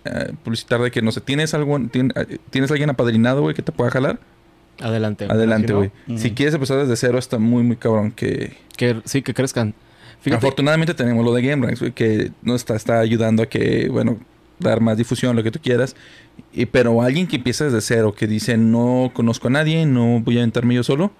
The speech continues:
Speaker 2: Está muy cabrón empezar
Speaker 1: es
Speaker 2: de cero, así
Speaker 1: complicado.
Speaker 2: nomás.
Speaker 1: En YouTube, en Facebook a lo mejor un poco más fácil. TikTok ahorita creo que es lo más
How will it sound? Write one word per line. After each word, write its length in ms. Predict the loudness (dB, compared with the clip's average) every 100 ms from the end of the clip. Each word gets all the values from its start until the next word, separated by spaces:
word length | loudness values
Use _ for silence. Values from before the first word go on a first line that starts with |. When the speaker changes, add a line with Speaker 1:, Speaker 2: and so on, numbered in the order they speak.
| -20 _ _
Speaker 2:
Está 200 | -12 -4
muy 120 | -4
cabrón 300 | -2 -2 0
empezar 280 | 0 0 -2
Speaker 1:
es 80 | -6
Speaker 2:
de 60 | -8
cero, 100 | -8
así 80 | -4
Speaker 1:
complicado. 560 | 0 0 0 0 2 2
Speaker 2:
nomás. 80 | 0
Speaker 1:
En 260 | 2 2
YouTube, 500 | 2 0 0 0 0 -4 -18 -20 -20 _ _ -20 _ _
en 260 | 0 2 0
Facebook 540 | -2 -4 -2 0 -2 -2
a 40 |
lo 60 | -2
mejor 220 | 0 -2
un 60 | -4
poco 320 | -4 -4 2
más 460 | 2 2 -2 -6 -2
fácil. 480 | -2 0 0 0 0 _ _ _ _ _ _
TikTok 380 | -4 -2 -2 0
ahorita 240 | 0 0 -2
creo 140 | -4
que 100 | -6
es 80 | -2
lo 100 | 0
más 500 | 2 0 -4 -12